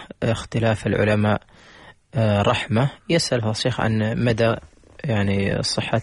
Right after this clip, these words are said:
هذه العبارة، ويقول أن ال-، يعني، ال-، الجم-، جميع الناس أو الكثير من الناس في باب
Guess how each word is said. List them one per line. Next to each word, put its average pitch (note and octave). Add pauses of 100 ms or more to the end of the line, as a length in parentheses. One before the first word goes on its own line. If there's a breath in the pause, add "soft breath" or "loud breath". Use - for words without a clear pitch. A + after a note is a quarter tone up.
هذه G#2+
العبارة، A2
ويقول D#3
أن A#2+
ال-، G#2+ (880 loud breath)
يعني، D3
ال-، A2+
الجم-، A2+
جميع A2
الناس G#2+
أو G#2+
الكثير A2+
من G#2+
الناس G#2
في A2
باب G#2